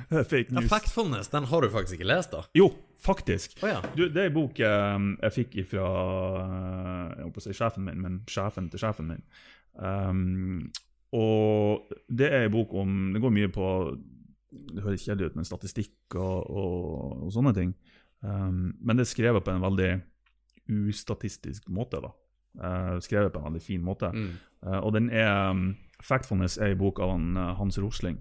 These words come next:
Speaker 2: Ja.
Speaker 1: Eh, han er, gikk vel bort for et år eller to siden.
Speaker 2: Ja, noe sånt.
Speaker 1: Ja. Ehm, for dem som ikke kjenner til han,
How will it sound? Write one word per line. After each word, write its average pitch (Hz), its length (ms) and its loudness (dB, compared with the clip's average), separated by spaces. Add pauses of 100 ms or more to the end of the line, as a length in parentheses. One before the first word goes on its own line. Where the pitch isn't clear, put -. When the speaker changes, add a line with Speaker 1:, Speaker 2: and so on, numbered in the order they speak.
Speaker 2:
Ja. 107 100 2 (160)
Speaker 1:
Eh, 98 80 -4
han 98 280 -2
er, 92 220 -2 (280)
gikk 101 200 -4
vel 92 100 -6
bort 101 240 -4 (220)
for 98 320 -6
et 90 320 -6
år 101 200 -2
eller 95 120 -6
to 98 160 -8
siden. - 240 -10 (100)
Speaker 2:
Ja, 110 120 6
noe 92 180 -2
sånt. - 180 -8 (300)
Speaker 1:
Ja. 90 160 0 (300)
Ehm, 92 880 -2 (380)
for 117 120 -2
dem 123 160 4
som 107 180 0
ikke 107 440 0 (440)
kjenner 98 300 -4
til 113 240 0
han, 90 300 -4